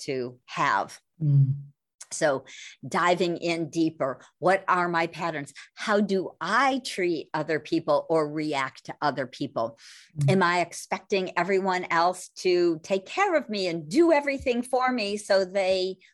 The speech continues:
Speaker 1: lose interest because I'm too high maintenance or
Speaker 2: Mm.
Speaker 1: whatever you would wanna call that? Um, you know, maybe I'm not very nice myself to the other people.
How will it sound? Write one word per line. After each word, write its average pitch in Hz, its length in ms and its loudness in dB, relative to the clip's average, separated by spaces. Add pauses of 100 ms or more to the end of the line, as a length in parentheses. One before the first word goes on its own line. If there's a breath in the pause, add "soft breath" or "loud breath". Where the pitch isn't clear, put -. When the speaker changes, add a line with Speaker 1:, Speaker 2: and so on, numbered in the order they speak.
Speaker 1:
lose 220 360 0
interest 190 640 0
because 175 300 -2
I'm 156 260 -2 (300)
too 226 180 -2
high 170 240 -2
maintenance 175 680 -2
or 139 280 -2
Speaker 2:
Mm. 165 180 0
Speaker 1:
whatever 151 340 4
you 156 160 -4
would 202 180 -2
wanna 240 220 -2
call 185 240 4
that? 190 320 0 (800 loud breath)
Um, 196 300 -4 (100)
you 254 160 -2
know, 208 160 4
maybe 240 360 2
I'm 233 140 0
not 277 240 0
very 294 280 -4
nice 285 460 -4 (140)
myself 339 400 2 (540)
to 302 100 -2
the 269 160 2
other 311 200 2
people. 427 420 2